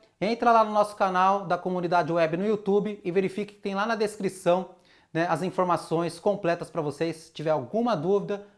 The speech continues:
pra entrar diretamente com a Micolor, beleza? Eu sou Alex Falcão e você está na comunidade web. E vou falar pra você: primeiro conhecimento, depois equipamentos. Sabe por quê?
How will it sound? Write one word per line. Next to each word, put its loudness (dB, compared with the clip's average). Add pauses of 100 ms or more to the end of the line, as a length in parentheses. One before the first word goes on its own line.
(120)
pra 0
entrar -2
diretamente -2
com -6
a -4
Micolor, 0
beleza? 4 (360)
Eu 0
sou 2
Alex 4
Falcão 4 (380)
e 2
você 0
está 0
na 2
comunidade 2
web. 4 (440)
E 2
vou 6
falar 8
pra 4
você: 2 (280)
primeiro 4
conhecimento, -2 (200)
depois 4
equipamentos. 0 (160)
Sabe 0
por 0
quê? 0